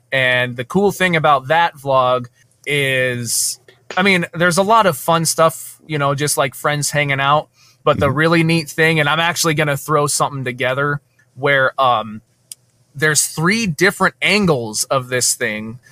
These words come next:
Speaker 1: There's our vlog, there's the Major Wrestling Figure Podcast vlog,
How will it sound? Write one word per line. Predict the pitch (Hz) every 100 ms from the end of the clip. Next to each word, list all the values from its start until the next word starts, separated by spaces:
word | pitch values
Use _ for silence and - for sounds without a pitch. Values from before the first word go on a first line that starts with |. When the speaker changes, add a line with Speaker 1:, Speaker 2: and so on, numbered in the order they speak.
| _
Speaker 1:
There's | 127 127 123
our | 131 147 175 185
vlog, | 180 180 202 220 _ _ _ -
there's | 131 123
the | 135
Major | 151 185 196 180 160 - _
Wrestling | 147 147 139
Figure | 131 139 131
Podcast | - 226 190 - 151 143 - 135
vlog, | 135 123 117 135